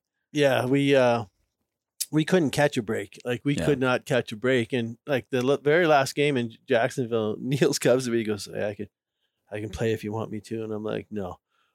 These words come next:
Speaker 1: I said, "You're, I'm not gonna do that to you," you know?
Speaker 2: Yeah.
Speaker 1: Like, I said,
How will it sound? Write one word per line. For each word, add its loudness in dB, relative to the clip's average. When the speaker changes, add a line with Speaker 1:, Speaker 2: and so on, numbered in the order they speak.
Speaker 1:
I -2
said, 2
"You're, 2
I'm 2
not 0
gonna -2
do -2
that -6
to -10
you," -12
you -10
know? -10
Speaker 2:
Yeah. 0
Speaker 1:
Like, -12
I -2
said, -2